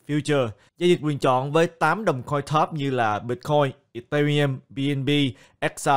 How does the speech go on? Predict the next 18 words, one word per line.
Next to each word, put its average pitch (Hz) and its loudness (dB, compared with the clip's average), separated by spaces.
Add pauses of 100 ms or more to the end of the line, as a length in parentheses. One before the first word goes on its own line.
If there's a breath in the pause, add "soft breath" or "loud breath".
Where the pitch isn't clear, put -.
(120)
P, 143 -2
Solana, 127 0
Link, 135 -2 (120)
avax, 131 -4
Matic. 127 -2 (320 soft breath)
Khối 190 0
lượng 185 2
giao 160 2
dịch 139 -2
trung 160 0
bình 131 0
là 139 -2
hàng 131 -2
tỷ 113 -8
đô 143 2
la 127 0
mỗi 120 -4
ngày. 123 0